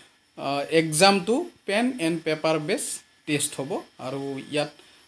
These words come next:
আহ, স্পেচিয়েলি design machine gradable অ' এম আৰ শ্বীট থাকিব। গতিকে অ' এম আৰ শ্বীটত, আহ, বল পেনৰ সহায়ত mark কৰিব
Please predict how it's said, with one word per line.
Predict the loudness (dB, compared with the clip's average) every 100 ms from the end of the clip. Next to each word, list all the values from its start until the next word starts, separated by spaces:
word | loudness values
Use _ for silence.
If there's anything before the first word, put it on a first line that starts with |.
| -6
আহ, | -4
স্পেচিয়েলি | -2 -4 -2 0 0
design | 0 0 0 2
machine | 2 0 0 0 0 -2 -12 -20 _ -20 -20 -14 -6
gradable | -2 0 2 2 0
অ' | 0 0
এম | 0
আৰ | 0
শ্বীট | -2 -4 -4 -6
থাকিব। | -10 -8 -6
গতিকে | -6 -6 -6 -4
অ' | -2 0
এম | -2
আৰ | -4
শ্বীটত, | -6 -6 -6 -6 -6 -8 -12 -20 -20 -20 -20 -12
আহ, | -4 -4 -4 -6
বল | 2 2 2 -4 -10 -20 -10
পেনৰ | -6 -4 -4 -6
সহায়ত | -6 -4 -4 -6 -12 -20 -20 -20 _ _ _ _ _ -20 _ _ _ _ -20 -10
mark | -4 -4 -4 -6
কৰিব | -6 -4